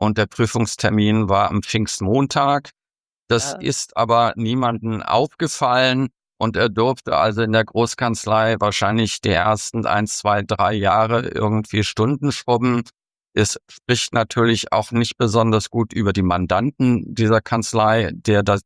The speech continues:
Speaker 1: denen das auch nicht aufgefallen ist, dass dort eine vielleicht Nullnummer sitzt. Ja, es ist eigentlich ein tragisches Beispiel, wozu unsere Notengläubigkeit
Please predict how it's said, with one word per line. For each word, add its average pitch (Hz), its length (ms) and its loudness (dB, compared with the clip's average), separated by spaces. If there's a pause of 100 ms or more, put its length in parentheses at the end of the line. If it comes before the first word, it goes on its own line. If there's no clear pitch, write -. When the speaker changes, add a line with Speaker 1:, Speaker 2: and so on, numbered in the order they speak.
(140)
Speaker 1:
denen 107 200 2
das 98 240 0
auch 104 300 0
nicht 131 300 -2
aufgefallen 110 640 0
ist, 110 280 -4 (360)
dass 104 220 0
dort 101 260 2
eine 104 380 0 (340)
vielleicht 98 480 -2
Nullnummer 127 520 2
sitzt. - 420 -4 (600)
Ja, 101 300 0
es 113 140 -4
ist 139 160 2
eigentlich 120 340 0
ein 104 120 0
tragisches 117 840 0
Beispiel, 110 720 0 (140)
wozu 104 680 0
unsere 104 440 0
Notengläubigkeit 104 1200 0